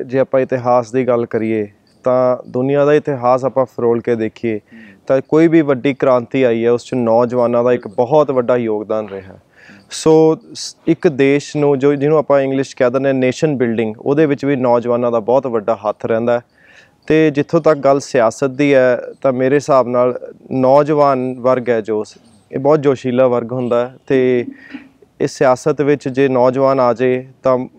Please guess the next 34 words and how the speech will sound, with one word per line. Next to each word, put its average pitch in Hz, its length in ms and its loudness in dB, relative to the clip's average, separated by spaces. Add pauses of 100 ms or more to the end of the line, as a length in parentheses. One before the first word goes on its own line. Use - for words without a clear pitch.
(100)
ਦੇਸ਼ 131 420 -2
ਦੀ 131 100 0
ਤਕਦੀਰ 135 560 -2
ਹੈ 123 100 2
ਜੋ, 113 160 -6
ਉਹ 113 180 -6 (140)
ਬਿਲਕੁਲ 127 380 -2
ਪਲਟ 113 320 -4
ਸਕਦਾ 101 320 -4
ਹੈ। 101 60 -8 (420)
ਤੇ 151 100 -2
ਜਿੱਥੋਂ 143 300 -2
ਤੱਕ 156 480 4
ਚੁਣੌਤੀ 135 420 2
ਦੀ 160 160 4
ਗੱਲ 147 220 4
ਹੈ, 147 300 4
ਬਿਲਕੁਲ 139 380 0
ਹਜੇ 143 260 2
ਮੇਰੇ 131 220 0
ਲਈ 135 280 0 (180)
job 127 280 2
ਨਵੀਂ 127 320 -2
ਹੈ 135 180 -2 (460)
ਤੇ 120 460 2 (260)
ਆਪਣੇ 123 280 -2
senior 131 420 -2
leader 123 360 0
ਤੋਂ 127 140 -2
ਵੀ 131 200 0
ਸਿੱਖਿਆ - 440 -4
ਲਈ 127 240 -2
ਦੀ 131 160 -2
ਹੈ 127 220 0